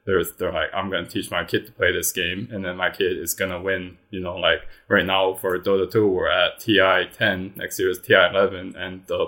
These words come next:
professional players, um, they're saying, "My kid's gonna win T I twenty-five." Right? Uh, and the community understands what that means, and people are actually thinking, like,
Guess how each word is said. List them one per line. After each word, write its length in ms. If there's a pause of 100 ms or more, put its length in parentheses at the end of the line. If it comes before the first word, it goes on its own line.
professional 480
players, 680
um, 340
they're 120
saying, 260
"My 160
kid's 280
gonna 180
win 200
T 180
I 100
twenty-five." 640 (520)
Right? 340
Uh, 400
and 160
the 60
community 500
understands 640
what 160
that 180
means, 420
and 340
people 260
are 160
actually 540
thinking, 440
like, 360